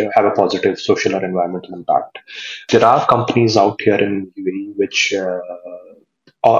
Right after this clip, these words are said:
or globally which, uh, invest heavily into renewable energy and, you know,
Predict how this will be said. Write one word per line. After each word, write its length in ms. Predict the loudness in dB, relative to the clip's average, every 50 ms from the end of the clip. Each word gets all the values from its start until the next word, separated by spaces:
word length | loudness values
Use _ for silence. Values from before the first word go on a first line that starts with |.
| 4
or 120 | 2 2 4
globally 480 | 4 4 4 4 2 0 2 0 2
which, 320 | 2 2 2 2 0 2 2
uh, 560 | 2 2 0 -2 -4 -2 -2 0 0 -2 -2 0 0
invest 420 | 2 4 4 4 2 2 0 0
heavily 300 | 0 0 0 2 0 0
into 160 | 0 2 0
renewable 340 | 0 0 0 0 0 0 0
energy 640 | 0 0 -2 -2 -4 -4 -4 -4 -4 -4 -2 -2
and, 240 | -4 -4 -6 -8 -6 -4
you 140 | -4 -4
know, 180 | -4 -4 -6 -10